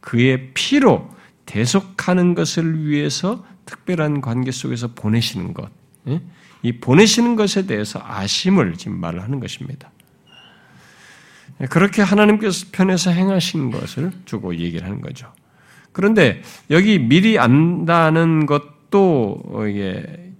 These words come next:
단순히 하나님께서 모든 것을 아신다는 그런 말이 아니고 하나님께서 행하신 것을 같은 맥락에서 얘기하는 거죠. 어, 이제 하나님 편에서 행하시는 것을, 바로 사랑으로 행하시는 것을 지금 말을 하고 있는 것입니다. 자,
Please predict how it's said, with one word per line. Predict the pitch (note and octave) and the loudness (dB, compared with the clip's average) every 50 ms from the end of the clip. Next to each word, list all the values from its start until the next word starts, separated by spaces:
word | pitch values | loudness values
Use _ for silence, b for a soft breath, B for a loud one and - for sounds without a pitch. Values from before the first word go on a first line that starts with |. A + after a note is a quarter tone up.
| _ _ _ _ _ | _ _ _ _ _
단순히 | - G#2+ A#2 B2+ B2+ D#3 F3+ F3 C3+ A2+ D3 G3 | 0 2 2 4 6 6 6 6 6 6 4 2
하나님께서 | G3 - - - F#3+ G#3 G#3+ A3 A3 G#3+ A3 F3+ D#3 F3+ | -2 -4 0 4 6 6 8 6 4 2 -2 -2 -2 0
모든 | C#3+ B2 B2+ D3 F#3 G3 A#3+ A#3+ | 0 0 2 2 2 2 2 2
것을 | A3 G#3 F#3 F#3+ F3+ | 2 2 0 0 -2
아신다는 | A2 G#2+ G#2 - D#3+ D#3+ D3+ C#3+ C#3+ C3+ C3+ C3+ C3+ B2+ | -2 -2 -2 0 0 0 2 2 2 2 2 0 0 -2
그런 | C3 A#2+ B2 B2 A#2+ | -2 -4 -4 -2 -2
말이 | G#2 F2+ F2 G2 A#2+ A#2+ - - - | -4 -4 -4 -6 -6 -6 -8 -10 -12
아니고 | E2+ E2+ F2+ F#2 - E3 F#3 D3+ G2 B B B B B B B B | -10 -8 -8 -6 -4 -2 -2 -2 -4 B B B B B B B B
하나님께서 | B - - G#3 G#3+ A3+ A3+ A#3 A3+ A3+ A3+ G#3+ G#3+ | B -4 0 2 4 6 6 4 4 2 0 -2 -2
행하신 | G3+ F3 - - - C4+ D4 C#4+ C#4+ C4 - - - B3+ B3 A#3 A3+ - | -4 -6 -6 -6 -4 -2 0 2 2 2 0 0 -2 -6 -10 -10 -8 0
것을 | - G#3+ G#3 G#3 G3+ - D4 D#4 D4+ - _ _ _ _ | 2 2 2 2 0 0 -2 -2 -2 -6 _ _ _ _
같은 | - - - - F3+ G3 | -12 -10 -4 0 0 2
맥락에서 | F#3 D#3+ D#3 D#3 D3+ B2+ - - | 2 0 0 -2 -4 -4 -4 -8
얘기하는 | E2 D#2+ G2 G2+ A#2 - | -8 -6 -6 -8 -8 -8
거죠. | - - - - _ _ _ _ _ _ _ _ | -10 -14 -18 -20 _ _ _ _ _ _ _ _
어, | - - - | -16 -12 -10
이제 | A2 A2 A#2 A#2 B B B B | -8 -8 -8 -8 B B B B
하나님 | B - - D3 D3+ D3+ D3+ D3 | B -6 -2 0 0 0 0 -2
편에서 | C#3+ C3+ C3 B2 B2 C3 | -2 -4 -4 -4 -2 -4
행하시는 | C#3 D3+ C#3+ C3 B2 - B2 G#2 F2+ F2 | -2 -2 -2 -4 -4 -6 -8 -10 -10 -12
것을, | - - - - - F3 - b b b b b b b b b b _ | -12 -14 -12 -8 -10 -10 -10 b b b b b b b b b b _
바로 | - - G#2 | -8 -8 -6
사랑으로 | G2+ - - - D#3 E3+ F3+ F#3+ F#3+ F#3 F3 E3+ D#3+ | -6 -8 -4 -2 2 4 4 6 4 2 2 0 0
행하시는 | D3+ D#3+ E3+ E3 D#3 - D3+ B2 G2+ | 0 0 0 -2 -2 -4 -4 -6 -6
것을 | F#2+ - - G#2 | -6 -8 -10 -12
지금 | A2 - - | -12 -12 -10
말을 | - - - | -10 -12 -10
하고 | G#2+ B2 C3 | -8 -8 -8
있는 | A#2+ B2 - | -8 -8 -10
것입니다. | C3 - - D#3+ C3+ B2+ C3+ - _ _ B B B B B B B B B B B B _ | -12 -14 -12 -12 -14 -14 -14 -18 _ _ B B B B B B B B B B B B _
자, | - - - - - | -10 -10 -10 -10 -10